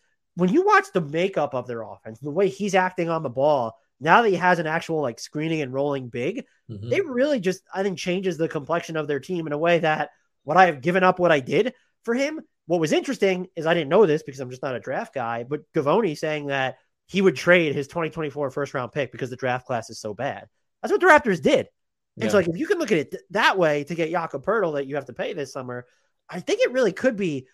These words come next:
Speaker 1: the Raptors. And I don't think that they've been necessarily some sort of sleeping giant since the trade deadline. There's just all sorts of things that are still wrong with their team. And just, like, they kinda flirted with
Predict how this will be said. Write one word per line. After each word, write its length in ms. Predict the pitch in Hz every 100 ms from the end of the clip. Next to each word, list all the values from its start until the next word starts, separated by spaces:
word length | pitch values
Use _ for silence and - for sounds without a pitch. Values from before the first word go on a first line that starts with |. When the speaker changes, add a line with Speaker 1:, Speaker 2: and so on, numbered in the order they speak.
| _ -
Speaker 1:
the 100 | 151
Raptors. 540 | 180 247 - 127 110
And 80 | 190
I 60 |
don't 160 | 339 247
think 140 | 190
that 160 | 196 190
they've 200 | 160 131
been 280 | 160 160 156
necessarily 600 | 156 - 139 156 151 127
some 500 | - - 160 156 135 - _ _
sort 260 | - 170 147
of 160 | 120 - _ -
sleeping 500 | - 175 180 151 131
giant 480 | 139 208 180 135 -
since 180 | 156 135
the 100 | 139
trade 260 | 147 131
deadline. 320 | 135 131 147 214
There's 140 | 220
just 140 | 294
all 300 | - 165 220
sorts 340 | 190 185 196 190
of 100 | 139
things 260 | 165 156
that 100 | 147
are 80 | 143
still 420 | - 165 143 127 _ _ _
wrong 460 | 143 160 165 139 127 _ _
with 180 | 165 160
their 160 | 143 -
team. 420 | 240 226 190 165
And 120 | 151
just, 160 | 170 175
like, 140 | 147
they 100 | 151
kinda 240 | 185 170
flirted 420 | 147 170 170 170 151
with 240 | 147